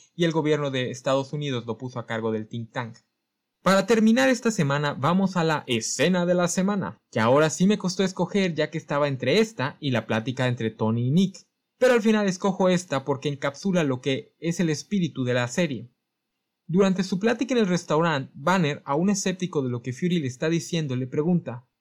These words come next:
"¿Por qué alguien con la mente sana invertiría un centavo en el proyecto del supersoldado después de lo que hice en los muelles de Shell Sea, general?".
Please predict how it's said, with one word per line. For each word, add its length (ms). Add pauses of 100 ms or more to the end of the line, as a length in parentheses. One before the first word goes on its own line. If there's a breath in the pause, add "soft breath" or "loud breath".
(400)
"¿Por 180
qué 120
alguien 220
con 140
la 100
mente 280
sana 260
invertiría 500
un 80
centavo 440
en 60
el 120
proyecto 400
del 80
supersoldado 760
después 340
de 80
lo 140
que 100
hice 260
en 60
los 160
muelles 260
de 100
Shell 240
Sea, 320
general?". 580